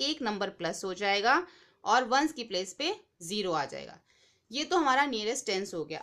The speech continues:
अगर हमें नियरेस्ट हंड्रेड करने के लिए बोला जाता है तो वो हम कैसे करेंगे? नियरेस्ट हंड्रेड करने के लिए अगर हमें बोला जाएगा तो सेम इसी तरीके का मेथड है। अब हम थ्री नंबर ले लेते हैं, थ्री टू वन, ये नंबर हमने ले लिया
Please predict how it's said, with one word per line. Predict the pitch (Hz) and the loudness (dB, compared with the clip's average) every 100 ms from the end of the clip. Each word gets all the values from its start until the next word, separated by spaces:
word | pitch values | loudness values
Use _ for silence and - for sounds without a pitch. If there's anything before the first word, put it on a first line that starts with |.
| - | 0
अगर | 269 392 | 2 4
हमें | 339 294 294 | 2 0 -2
नियरेस्ट | 254 226 254 330 - - 202 | -2 0 0 -2 -8 -14 -6
हंड्रेड | 214 226 262 349 | -2 -2 -2 -4
करने | - 233 226 | 0 0 0
के | 226 | 0
लिए | 220 | 0
बोला | 196 175 170 | 2 0 0
जाता | 165 151 - 175 | 0 -4 -2 -4
है | 208 240 311 _ _ _ _ _ _ _ 269 | -2 -4 -6 _ _ _ _ _ _ _ 0
तो | |
वो | 302 269 277 | 0 2 2
हम | 214 247 359 - | 2 2 -4 -4
कैसे | 233 226 226 | -4 -2 -4
करेंगे? | 202 147 180 - - _ - | -4 -6 -10 -18 -20 _ -8
नियरेस्ट | 208 240 294 339 | -2 0 0 -2
हंड्रेड | 226 196 202 254 | -4 -6 -2 -4
करने | 247 214 208 | -2 -4 -2
के | 214 | -4
लिए | 208 | -4
अगर | |
हमें | 214 202 | -4 -4
बोला | 180 175 | -4 -2
जाएगा | 175 175 202 | -2 -2 -4
तो | 254 | -6
सेम | 254 - 226 254 - | -10 -4 -2 -2 -6
इसी | 220 240 | -10 -8
तरीके | 220 185 196 | -6 -6 -6
का | 190 | -6
मेथड | 175 160 202 175 | -6 -8 -8 -4
है। | 226 320 - _ _ _ - | -2 -4 -10 _ _ _ 0
अब | 220 | 2
हम | 269 302 - | 4 0 -2
थ्री | 294 | -4
नंबर | 277 247 208 | -2 0 2
ले | 170 | 2
लेते | 156 196 | 0 -4
हैं, | 196 | -10
थ्री | - 254 262 285 - _ _ _ - | -8 -6 -4 -6 -10 _ _ _ -8
टू | 254 277 320 - _ _ | -4 -2 -2 -6 _ _
वन, | 175 175 135 | 0 0 0
ये | 190 | -6
नंबर | 247 247 254 | -4 -4 -4
हमने | 240 233 | -4 -2
ले | 190 | -2
लिया | 143 135 | -2 -6